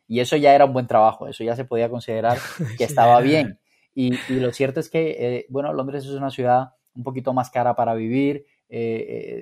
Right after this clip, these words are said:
Speaker 1: eh, con, con lo que te ingresas, pues al final te aprietas en situaciones. Y para nosotros, afortunadamente, como trabajamos los dos, porque mi esposa y yo estábamos allí, pues pudimos sortearlo. Pero sí, es verdad que hubo situaciones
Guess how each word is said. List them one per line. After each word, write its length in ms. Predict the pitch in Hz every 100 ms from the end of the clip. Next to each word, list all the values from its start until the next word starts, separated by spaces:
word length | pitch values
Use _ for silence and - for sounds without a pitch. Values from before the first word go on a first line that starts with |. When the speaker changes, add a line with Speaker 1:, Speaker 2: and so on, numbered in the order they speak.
| - -
Speaker 1:
eh, 40 |
con, 300 | - 120 117
con 220 | - 123
lo 120 | 120 110
que 100 | 107
te 120 | 113
ingresas, 600 | 117 135 139 147 143 - _ _
pues 160 | 120
al 100 | 117
final 220 | 117 117 120
te 80 |
aprietas 480 | 123 143 131 131 127
en 100 | 127
situaciones. 640 | 120 113 110 135 131 139 _ _ _
Y 100 | 117
para 200 | 113 110
nosotros, 460 | 107 113 113 127 131
afortunadamente, 600 | 113 _ 113 113 120 120
como 180 | 113 107
trabajamos 480 | 104 101 113 117
los 120 | 113 104
dos, 220 | 120 -
porque 340 | _ _ 98
mi 80 | 98
esposa 260 | 98 107 113
y 60 |
yo 60 | 110
estábamos 360 | - 110 113 110
allí, 300 | 110 131 - _ _
pues 140 | 127 -
pudimos 320 | 110 113 131
sortearlo. 540 | 123 - 135 135 101 95
Pero 360 | 110 104 - -
sí, 220 | - -
es 100 | 117
verdad 220 | 123 - 127
que 60 |
hubo 120 | 127
situaciones 640 | 131 127 110 - 113 123